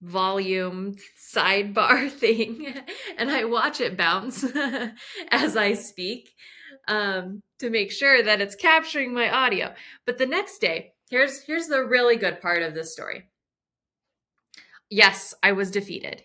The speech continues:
Yes, I felt really downtrodden and beaten in that moment because I felt like I'd given my all. I poured everything out there and it didn't work.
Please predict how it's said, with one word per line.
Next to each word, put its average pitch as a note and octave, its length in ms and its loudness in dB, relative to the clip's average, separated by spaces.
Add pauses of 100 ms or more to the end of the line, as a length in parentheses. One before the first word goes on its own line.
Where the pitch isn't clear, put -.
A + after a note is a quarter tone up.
Yes, G3+ 540 4
I F#3+ 120 -4
felt F3 320 -6
really G3 380 0
downtrodden D#3+ 960 -4
and D#3 320 -14
beaten D3+ 580 -12 (1040)
in F#3 220 -4
that F#3 260 4
moment D#3+ 680 -6 (180)
because F3+ 340 -6
I E3 120 -2
felt E3+ 200 -2
like E3 180 -4
I'd D#3 220 -6 (460)
given G3+ 400 2
my F#3 200 6
all. D#3 240 2
I E3+ 160 4
poured A3 420 2
everything F#3+ 520 0
out D3+ 200 -8
there D#3+ 340 -4 (480)
and E3+ 560 -2 (1900)
it F#3+ 160 -6
didn't F3 280 -4
work. - 360 -12